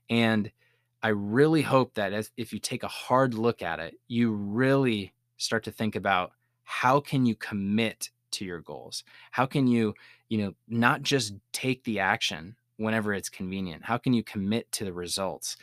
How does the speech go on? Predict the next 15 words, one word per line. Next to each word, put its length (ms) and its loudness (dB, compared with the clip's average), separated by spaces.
How 100 2
can 160 0
you 80 2
commit 520 -2
to, 280 0
to 120 -6
having 420 6
endurance? 540 -2
How 100 -2
can 160 -2
you 80 0
commit 380 -2
to 80 -4
showing 560 0
up 200 -4